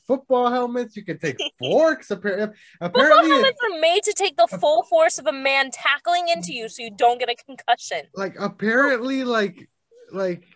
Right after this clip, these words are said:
Speaker 1: everything's free game, but don't you dare fucking try to take a fucking Smart Water up in there.
Speaker 2: How dare you?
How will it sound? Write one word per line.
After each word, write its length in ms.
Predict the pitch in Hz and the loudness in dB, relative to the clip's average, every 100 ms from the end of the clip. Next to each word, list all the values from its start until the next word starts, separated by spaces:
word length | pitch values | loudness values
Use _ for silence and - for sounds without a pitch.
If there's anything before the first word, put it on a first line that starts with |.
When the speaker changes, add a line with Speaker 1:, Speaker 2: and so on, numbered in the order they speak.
| _ _ _ _ | _ _ _ _
Speaker 1:
everything's 600 | 196 233 277 - 269 240 | -4 -2 -4 -4 -4 -6
free 440 | - - - 262 233 | -8 -14 -4 -2 0
game, 520 | 208 285 233 220 190 | -2 0 0 -2 -6
but 280 | 156 151 117 | -6 -8 -6
don't 400 | 147 208 262 - | -4 -2 -4 -4
you 140 | 262 | -4
dare 460 | 185 131 233 262 240 | -4 -2 0 0 -2
fucking 340 | 240 233 240 180 | -6 -6 -8 -6
try 260 | 220 240 | -2 -2
to 120 | 240 214 | -2 -6
take 300 | 233 240 220 | -8 -6 -8
a 60 | |
fucking 560 | 214 233 226 220 151 120 _ | -8 -10 -6 -8 -8 -14 _
Smart 520 | - - 147 196 294 226 | -20 -16 -6 -4 -4 -6
Water 360 | 151 143 143 | -8 -6 -8
up 160 | 143 151 | -8 -8
in 140 | 143 | -8
there. 360 | 139 147 196 214 | -6 -6 -6 -6
Speaker 2:
How 180 | 190 220 | 0 0
dare 280 | 240 214 196 | 2 0 -2
you? 400 | 180 175 170 | -4 -10 -10